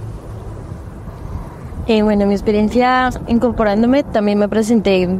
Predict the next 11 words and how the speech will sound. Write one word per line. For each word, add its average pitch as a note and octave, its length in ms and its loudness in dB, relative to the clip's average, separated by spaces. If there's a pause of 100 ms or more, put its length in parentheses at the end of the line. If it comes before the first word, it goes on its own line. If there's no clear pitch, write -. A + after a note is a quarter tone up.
(200)
para G3+ 280 2 (280)
poder F#3+ 260 2
conformar G3 460 0
el F3+ 120 2
primer F#3 280 0
pa-, F3 160 0
del F#3+ 240 -2
primer F#3+ 300 0
contingente. G3+ 720 0 (600)
Eh, G3+ 240 0
no F3+ 640 0